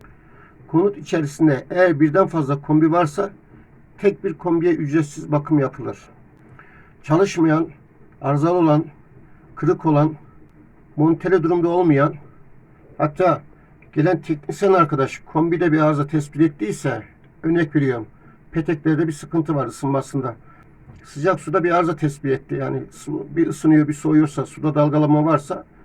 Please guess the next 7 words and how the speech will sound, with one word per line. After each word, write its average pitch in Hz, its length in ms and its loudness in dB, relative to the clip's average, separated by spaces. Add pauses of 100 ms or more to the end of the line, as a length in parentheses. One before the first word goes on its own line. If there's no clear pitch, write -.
(380)
bu - 60 -8
da 175 100 2
arıza 147 220 0
kapsamında 139 560 -4
giriyor. 139 400 -4 (460)
Bu 196 100 -2
şekilde, 170 640 -2